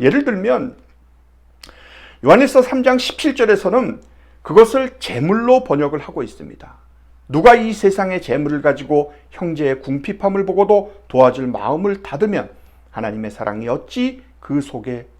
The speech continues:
거하겠느냐." 또 예수님은 성전에서 가난한 과부가 자기의 모든 소유, 곧 생활비의 전부를 넣었느니라 라고 말씀하실 때 바로 그 단어를 사용을 하고 계십니다.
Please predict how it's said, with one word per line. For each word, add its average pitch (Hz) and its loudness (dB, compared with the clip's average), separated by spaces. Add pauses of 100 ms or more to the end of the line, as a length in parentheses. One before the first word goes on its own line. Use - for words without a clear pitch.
거하겠느냐." - -18 (1400)
또 311 2
예수님은 247 2
성전에서 208 0 (260)
가난한 143 0
과부가 127 0 (320)
자기의 120 -4
모든 196 -2
소유, 226 -6 (460)
곧 135 -2
생활비의 123 -2
전부를 208 -4
넣었느니라 220 0
라고 190 -2
말씀하실 131 -8
때 247 -2 (280)
바로 123 -8
그 117 -10
단어를 98 -14 (160)
사용을 131 -10
하고 131 -12
계십니다. - -20